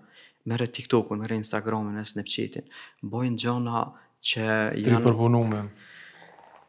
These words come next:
Speaker 2: Tu marr diçka që është, tu mundu me
Speaker 1: Sakt, po, edhe nuk është një diçka që kanë benefit prej tyne.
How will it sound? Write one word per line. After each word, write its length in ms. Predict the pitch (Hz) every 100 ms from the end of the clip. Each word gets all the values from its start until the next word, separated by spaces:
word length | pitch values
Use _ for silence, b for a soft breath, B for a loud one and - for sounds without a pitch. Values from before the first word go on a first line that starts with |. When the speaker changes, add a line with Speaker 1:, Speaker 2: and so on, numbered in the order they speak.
| _ -
Speaker 2:
Tu 80 | 127
marr 320 | 127 135 123
diçka 340 | 123 - 123
që 300 | 110 113 139
është, 100 | 135 135
tu 80 |
mundu 240 | 131 127 127
me 140 | 123 120 - - _ 123
Speaker 1:
Sakt, 520 | 113 - 143 139 -
po, 140 | 123 120
edhe 100 | 123
nuk 160 | 123 123
është 220 | 147 135
një 100 | 131
diçka 300 | 127 - 135
që 180 | - -
kanë 180 | 127 113
benefit 440 | 110 107 117 -
prej 160 | 110 104
tyne. 340 | 107 104 101